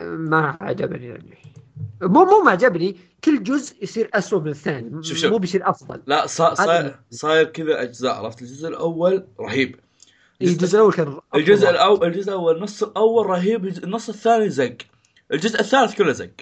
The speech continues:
Speaker 1: أيوة، زي كذا، هو يتدرج وينزل، يعني،
Speaker 2: أيوة.
Speaker 1: كان في تدرج ممتاز.
Speaker 2: إيه، نعم، يعني، ضابطها الاستوديو.
Speaker 1: إيه، هبوط، ما كان هبوط اضطراري، كان هبوط على خفيف.
Speaker 2: نروح على العمل اللي بعده.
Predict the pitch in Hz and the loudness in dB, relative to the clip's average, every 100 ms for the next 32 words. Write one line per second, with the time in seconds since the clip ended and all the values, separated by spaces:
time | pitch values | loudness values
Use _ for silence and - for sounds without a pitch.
0 | - _ _ _ _ _ _ _ _ _ | -20 _ _ _ _ _ _ _ _ _
1 | - 190 220 208 208 170 151 180 160 151 | -4 -2 0 0 -2 -2 2 2 2 0
2 | 214 175 160 165 143 117 117 - 127 123 | -2 -2 -2 -2 -2 -6 -12 -14 -10 -6
3 | 127 95 165 151 190 170 147 190 151 143 | -6 -6 -6 -4 -4 -2 0 0 0 -4
4 | 143 143 113 - _ _ 123 120 120 113 | -8 -8 -10 -12 _ _ -4 -2 0 -2
5 | 95 120 135 131 156 160 185 139 113 - | -2 -2 -2 0 2 0 -2 -6 -8 -10
6 | 110 92 - - - - 180 156 127 156 | -12 -12 -16 -18 -20 -4 2 2 2 0
7 | 170 180 180 196 233 196 185 185 - - | 4 2 2 0 2 2 2 0 -2 -6
8 | 175 185 220 240 202 196 202 196 139 127 | -2 -2 -4 -8 -8 -6 -6 -6 -8 -8
9 | 139 - - 131 - _ _ _ - 165 | -10 -12 -16 -18 -20 _ _ _ -8 -4
10 | 170 165 147 143 127 104 - - | 0 0 0 -2 -6 -8 -14 -20